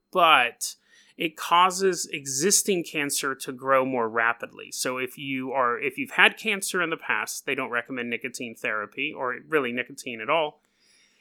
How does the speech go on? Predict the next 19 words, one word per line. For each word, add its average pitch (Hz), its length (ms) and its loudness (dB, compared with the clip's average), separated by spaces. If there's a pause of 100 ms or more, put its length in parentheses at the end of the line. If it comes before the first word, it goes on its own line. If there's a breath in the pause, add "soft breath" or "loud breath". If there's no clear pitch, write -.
(220 soft breath)
And 156 340 2
if 156 160 0
you 160 140 0
have 170 360 6
a 139 440 -2 (100)
tumor 170 440 4
now, 156 520 6
it'll 165 160 2
just 156 240 -8 (260)
make 165 280 0
it 135 100 -8
grow 131 200 0
quicker. 120 440 -4
The 151 120 -4
nicotine 196 500 -2
itself 170 720 0 (180)
doesn't 147 340 2
cause 123 280 -4
cancer. - 560 -10